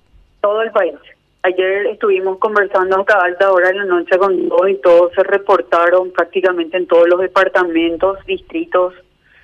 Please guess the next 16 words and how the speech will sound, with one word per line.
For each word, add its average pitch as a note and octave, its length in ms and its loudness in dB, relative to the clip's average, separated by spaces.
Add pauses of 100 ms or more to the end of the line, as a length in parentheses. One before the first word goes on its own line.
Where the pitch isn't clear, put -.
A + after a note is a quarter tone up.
(140)
municipios, G3+ 680 -6 (320)
eh, F#3 600 -6 (320)
unidades F#3+ 460 -4
de G3+ 80 0
salud F3+ 200 -2
familiar, F#3+ 760 0 (680)
incluso F#4 480 -2
dentro F#3 260 0
de G3 60 -2
los G3+ 160 -2
barrios F#3+ 360 0
y G#3 60 -4
todos F#3+ 400 0
van F3+ 140 -2
a F#3 60 -4
estar, E3 600 0